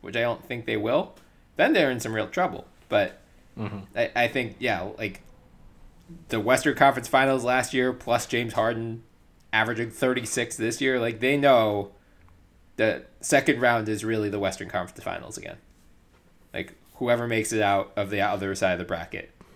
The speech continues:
Speaker 1: they will have a much easier time against, I think, in the actual Western Conference Finals if they make it that far. But, like, this is the one series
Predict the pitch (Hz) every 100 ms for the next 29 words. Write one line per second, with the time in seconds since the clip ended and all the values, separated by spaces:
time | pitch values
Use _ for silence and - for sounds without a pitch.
0 | _ _ - 98 95 98 90 85 - _
1 | _ _ _ _ _ _ - 101 101 98
2 | 98 95 95 87 85 90 90 90 87 92
3 | 87 92 95 92 92 95 90 90 - -
4 | - - - - 90 98 98 98 95 92
5 | 92 - 90 82 - 92 - - 98 92
6 | - _ _ _ _ _ 98 87 87 113
7 | 110 110 107 107 110 107 - 101 98 95
8 | 95 -